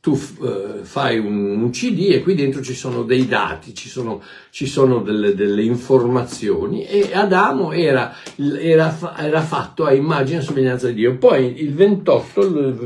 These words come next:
versetto ventotto, "E Dio li benedisse e Dio disse loro, 'Siate fruttite-, fruttiferi e moltiplicatevi.'"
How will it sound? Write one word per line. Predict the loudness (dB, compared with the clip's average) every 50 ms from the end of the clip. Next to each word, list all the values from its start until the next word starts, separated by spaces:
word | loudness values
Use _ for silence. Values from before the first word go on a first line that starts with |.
| -6 -2
versetto | -2 -2 0 0 0 0 0 0
ventotto, | 0 0 0 0 0 0 -4 -12 -20 -20 -20 -20 -10 -2
"E | 2 4 4
Dio | 6 6 6 6
li | 6 8
benedisse | 8 8 8 6 2 0 -2 -2 -2 -2 2 2
e | 2 4
Dio | 2 4 2 2
disse | 4 2 0 2 2 4
loro, | 4 6 4 4 4 2 0
'Siate | 0 2 2 4 4 4 2 -2 -2
fruttite-, | -4 -4 -8 -8 -6 -4 -4 -2 -4 -4 -6 -8
fruttiferi | -8 -8 -6 -6 -4 -4 -6 -6 -6 -8 -6 -4 -2 -2 -2 -4 -8 -10 -18 -20 _ _
e | -2 0
moltiplicatevi.'" | 0 2 2 2 2 2 0 0 -2 -2 -2 0 -2 -4 -4 -6 -8 -8 -10 -12 -14 -14 -14 -14 -18